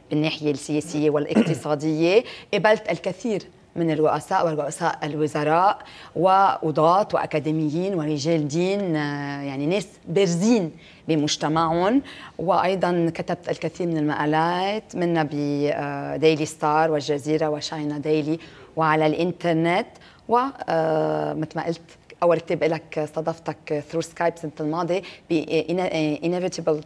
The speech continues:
Democracy in the Arab World، آه، واللي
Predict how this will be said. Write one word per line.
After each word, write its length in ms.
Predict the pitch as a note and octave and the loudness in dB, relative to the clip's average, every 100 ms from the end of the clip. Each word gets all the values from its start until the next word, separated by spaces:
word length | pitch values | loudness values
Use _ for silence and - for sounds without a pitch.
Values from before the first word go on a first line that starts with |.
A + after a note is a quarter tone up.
| E3 | -4
Democracy 560 | D#3+ D#3+ D#3+ - D#3 | -4 -4 -4 -4 -4
in 160 | D3+ D3+ | -2 -2
the 40 | |
Arab 320 | D3 D#3+ D#3 D#3 | -2 -4 -4 0
World، 480 | D3+ F3+ B3+ C#4+ - - - - | 2 4 0 -4 -10 -18 -18 -8
آه، 920 | - D#3+ D#3+ D#3 D3+ D3+ D3 D3 D3 | 0 2 4 4 2 0 0 0 -2
واللي 640 | D3 D3 D#3 D#3 D3+ D#3 | -2 0 2 2 4 4